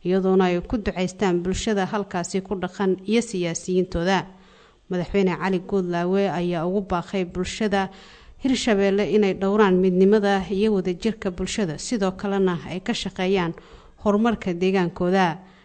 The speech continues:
Dhanka kale, xildhibaan Xaadoole oo ka mid ahaa mas-uuliyiinta halkaasi ku soo dhaweeyay madaxweynaha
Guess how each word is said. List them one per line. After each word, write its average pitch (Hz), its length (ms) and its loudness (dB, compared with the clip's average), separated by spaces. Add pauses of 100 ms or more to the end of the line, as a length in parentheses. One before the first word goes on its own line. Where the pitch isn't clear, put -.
(220)
Dhanka 185 400 -2
kale, 190 260 -2
xildhibaan 185 680 0
Xaadoole 190 640 2
oo 180 120 -6
ka - 140 -2
mid 185 140 4
ahaa 190 220 2
mas-uuliyiinta 190 760 2
halkaasi 196 480 -4
ku - 80 2
soo 185 180 2
dhaweeyay 185 380 2
madaxweynaha 185 600 -2